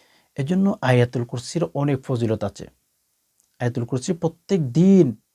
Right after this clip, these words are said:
একটু একটু করে হলে মুখস্থ করে ফেলেন, যদি না পারেন দেখে দেখে পাঠ করতে পারেন। সম্মানিত দিনী ভাই বোন, বিশেষ করে যে আমলটির কথা বলবো আমি আজকে আপনাদেরকে,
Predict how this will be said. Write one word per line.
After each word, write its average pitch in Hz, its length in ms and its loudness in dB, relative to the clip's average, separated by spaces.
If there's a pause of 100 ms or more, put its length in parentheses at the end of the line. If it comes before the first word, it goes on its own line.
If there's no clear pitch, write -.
(800)
একটু 202 300 -4
একটু 190 180 -2
করে 170 180 6
হলে 147 140 6
মুখস্থ 135 340 -2
করে 123 160 2
ফেলেন, 113 280 -4
যদি 151 220 6
না 156 140 8
পারেন 196 240 4
দেখে 139 180 0
দেখে 135 200 -2
পাঠ 123 200 -4
করতে 110 240 -10
পারেন। 110 220 -10
সম্মানিত 170 340 -4
দিনী 139 200 2
ভাই 151 140 2
বোন, 196 140 0
বিশেষ 151 300 -2
করে 165 180 -2
যে 131 160 0
আমলটির 135 300 2
কথা 135 240 2
বলবো 123 280 2
আমি 143 180 2
আজকে 151 240 -2
আপনাদেরকে, 151 460 -2